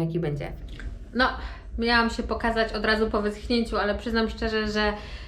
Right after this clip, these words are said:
e, włosy mi schły chyba z-, za trzy godziny, ale to u mnie normalne. Plus do tego byłam dosyć, em, zmartwiona stanem zdrowia mojego psa i tak jakoś po prostu nie wpadłam.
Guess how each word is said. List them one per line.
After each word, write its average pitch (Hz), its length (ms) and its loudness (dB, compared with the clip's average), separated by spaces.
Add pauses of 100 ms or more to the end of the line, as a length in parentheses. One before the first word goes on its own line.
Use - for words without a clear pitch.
(120)
e, 208 160 6
włosy 220 320 0
mi 214 100 2
schły 220 200 -2
chyba 214 220 2
z-, 202 260 -4
za 214 100 4
trzy - 260 2
godziny, 226 440 6
ale 214 180 2
to 208 120 -4
u - 20 2
mnie 214 140 2
normalne. 202 600 4 (400)
Plus 226 220 4
do 226 100 2
tego 226 200 0
byłam 226 300 4
dosyć, 233 340 0 (140)
em, 202 1040 2 (500)
zmartwiona 214 1120 4
stanem 226 720 0
zdrowia 220 320 4
mojego 208 260 2
psa 233 380 4
i 214 120 -6
tak 214 200 -4
jakoś 208 300 -4
po - 140 -6
prostu - 320 -4
nie 202 120 2
wpadłam. 190 500 4